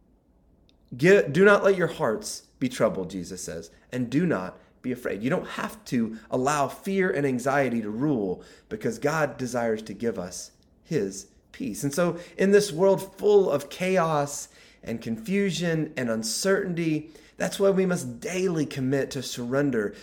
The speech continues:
to the power of the Holy Spirit in our lives. If you want peace in any situation and every situation, it doesn't mean it, that peace doesn't mean the absence of conflict, okay, just to, to be clear, right? So it doesn't mean that, that everything's just gonna go away and everything's gonna be kumbaya,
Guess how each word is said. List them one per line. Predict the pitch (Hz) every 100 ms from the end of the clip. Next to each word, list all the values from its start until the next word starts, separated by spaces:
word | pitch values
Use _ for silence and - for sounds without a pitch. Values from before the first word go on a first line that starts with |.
| -
to | 120
the |
power | 110 - 151 156 143 120 - -
of | 123
the | 120
Holy | 127 127
Spirit | 120 - 113 101
in |
our | 104
lives. | 98 101 98 87 85 - -
If | 135
you | 175
want | 233 233
peace | - 214 190 - - - - _
in | 165 156 175
any | 196 190
situation | - 170 156 143 147 143 113 98
and | - 143
every | 170 185 160
situation, | - 127 113 98 - - - -
it | 156
doesn't | 185 214
mean | 214 214
it, | - -
that | 151 - -
peace | 208 202
doesn't | 214 208
mean | 185 196 180 -
the | - -
absence | 151 180 175 185 165
of | 139
conflict, | 160 165 160 98 98
okay, | 95 110
just | 131 -
to, | 113
to | -
be | 120
clear, | 113 - 156 90 101 - - -
right? | 120 127 - - _ _ _ _
So | 147 147
it |
doesn't | 170 180 196
mean | 196 190
that, | 165
that | 160 156
everything's | 160 175 170 160
just | 160 151
gonna | 160 143
go | 143
away | 139 160 165 165
and | 147
everything's | 135 139 135
gonna | 139
be | 131
kumbaya, | 123 160 151 139 139 160 135 123